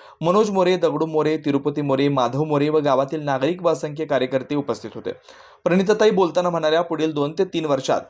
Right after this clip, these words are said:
कलंबर कारखाना चालू करून आपल्या तालुक्यात पाण्याची सोय करू, मोठे कारखाने आणून रोजगाराच्या संधी उपलब्ध करू, विष्णुपुरीचे पाणी शेतीसाठी सोडण्यात येईल व ग्रामीण भागातील गावोगावी विकास करू," असं सांगितलं. यावेळी गावातील समस्त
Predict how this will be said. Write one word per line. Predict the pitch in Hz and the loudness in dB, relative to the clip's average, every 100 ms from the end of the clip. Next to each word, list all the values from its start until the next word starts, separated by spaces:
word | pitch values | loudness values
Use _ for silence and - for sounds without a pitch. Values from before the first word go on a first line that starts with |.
| - _ | -16 _
कलंबर | 160 180 196 214 | 2 4 2 0
कारखाना | 196 160 165 165 | 0 0 -2 -4
चालू | 160 139 | -2 -2
करून | 143 147 160 | -2 -2 -2
आपल्या | 139 139 143 | 0 0 0
तालुक्यात | 131 139 147 147 | 0 -2 -2 -2
पाण्याची | 127 135 143 | -2 -2 -6
सोय | 139 175 | -2 0
करू, | 185 117 - _ _ 156 | 0 -2 -4 _ _ -2
मोठे | 165 185 | 0 2
कारखाने | 180 151 156 190 | 0 0 0 -2
आणून | 165 160 170 | -2 -2 -2
रोजगाराच्या | 151 135 147 156 156 | -2 0 -2 -2 -4
संधी | 147 139 165 | -8 -2 0
उपलब्ध | 156 139 - | 0 -4 -4
करू, | - - - - - | -8 -10 -18 -18 -2
विष्णुपुरीचे | 156 175 175 175 156 170 | 0 2 2 2 2 2
पाणी | 160 147 | 2 0
शेतीसाठी | 160 156 147 143 156 156 | -2 -2 -4 -2 -2 -2
सोडण्यात | 147 135 151 180 | -2 0 0 2
येईल | 123 - - - | 0 -2 -12 -2
व | 165 | 2
ग्रामीण | 160 151 180 | 2 2 0
भागातील | 170 151 151 170 | 0 0 0 0
गावोगावी | 143 135 143 151 151 | 2 2 2 -2 -2
विकास | 135 135 147 | -4 -2 -4
करू," | 143 143 156 - - | -4 -4 -4 -4 -8
असं | 135 143 | -6 -6
सांगितलं. | 123 107 101 - _ _ _ | -8 -8 -10 -12 _ _ _
यावेळी | 143 160 | -2 0
गावातील | 165 160 160 190 | 0 -2 -4 -6
समस्त | 180 165 165 | -12 -12 -12